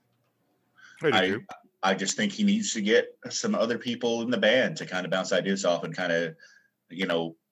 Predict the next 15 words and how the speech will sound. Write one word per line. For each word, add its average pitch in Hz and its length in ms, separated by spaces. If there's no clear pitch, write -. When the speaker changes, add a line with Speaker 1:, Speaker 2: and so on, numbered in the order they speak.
Speaker 2:
challenge 113 500
him 117 140
a 113 40
little 113 260
bit 107 460
and 82 200
rein 98 200
in 101 100
some 98 200
of 95 100
his, - 180
uh, 82 320
his - 280
excesses 90 920
and 80 500